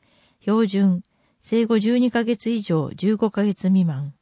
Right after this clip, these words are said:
令和七年四月生まれで誕生日から。二回。マシン風疹混合またはマシンと風疹。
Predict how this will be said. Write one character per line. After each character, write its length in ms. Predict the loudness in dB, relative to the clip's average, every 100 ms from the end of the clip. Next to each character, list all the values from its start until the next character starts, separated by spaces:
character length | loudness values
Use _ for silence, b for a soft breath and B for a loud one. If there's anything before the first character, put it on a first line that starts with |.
| _ _ _ _ _
令 200 | -4 -2
和 120 | 0 2
七 300 | 2 2 2
年 260 | 2 -2
四 160 | -6 -4
月 280 | -4 -4 -2
生 80 |
ま 160 | 0 0
れ 120 | -2
で 260 | -4 -6 -8
誕 260 | -6 -2 0
生 220 | 0 -2
日 100 | -2
か 160 | -6 -10
ら。 180 | -12 -16 _ _ _ _ _ _ -10
二 100 | -8
回。 380 | -6 -4 -6 -8 _ _ _ _ _ _ _ _ _ _ _ _
マ 120 | -6 -4
シ 200 | 0 0
ン 80 |
風 220 | 2 0 -2
疹 300 | 2 2 2
混 280 | 2 2
合 320 | 2 2 -2 -4
ま 160 | -6 -2
た 120 | 0
は 140 | 0
マ 120 | 0
シ 200 | -2 0
ン 60 | 0
と 120 | 0
風 220 | -4 -4
疹。 400 | -4 -2 -2 -2